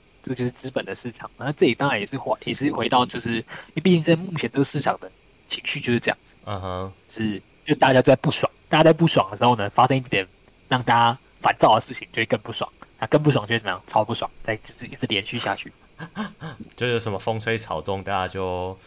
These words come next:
Speaker 2: 反应会比较大。
Speaker 1: 对。对，那我觉得，我觉得这个，这个熊市，我觉得为什么我们会一直要来跟大家聊，或是聊这个节目呢？因为我觉得我想到一个，就是我看到一个，有一个形容很，很酷。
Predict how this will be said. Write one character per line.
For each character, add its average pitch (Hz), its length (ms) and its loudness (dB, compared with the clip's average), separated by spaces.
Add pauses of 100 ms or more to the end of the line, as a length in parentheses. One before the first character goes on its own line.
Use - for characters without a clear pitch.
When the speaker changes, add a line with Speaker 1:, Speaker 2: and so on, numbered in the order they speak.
(500)
Speaker 2:
反 87 240 -6
应 110 120 -4
会 104 80 -2
比 90 60 -6
较 98 160 -4
大。 82 280 2
Speaker 1:
对。 85 40 -14 (960)
对， - 160 -6 (320)
那 285 100 6
我 202 140 10
觉 151 140 4
得， 185 180 2 (140)
我 175 100 6
觉 226 140 4
得 311 120 6 (540)
这 381 140 2
个， 294 80 8
这 - 240 4
个 240 80 10
熊 160 240 0
市， 170 200 2 (300)
我 147 160 4
觉 247 180 6
得 254 100 0
为 262 100 8
什 175 100 4
么 107 60 -4
我 101 60 -4
们 113 120 -8 (160)
会 - 140 2 (120)
一 - 60 0
直 143 140 -2
要 127 120 2
来 104 200 0
跟 131 120 -6
大 123 140 0
家 123 140 4
聊， 101 180 -4
或 123 160 -4
是 117 280 -6
聊 117 140 -4
这 117 100 -6
个 107 100 -4
节 98 240 -12
目 104 180 -12
呢？ 123 60 -10
因 170 40 -4
为 214 40 0
我 170 100 0
觉 104 240 -4
得 104 80 -6 (300)
我 143 100 4
想 - 240 0
到 170 100 8
一 147 60 10
个， 104 160 0 (600)
就 - 60 -14
是 220 80 8
我 170 60 8
看 190 200 2
到 180 120 10
一 131 60 6
个， 104 340 2
有 110 120 -2
一 - 20 2
个 120 100 -2
形 120 200 -2
容 110 140 0
很， 113 180 -4
很 - 180 -6
酷。 143 220 0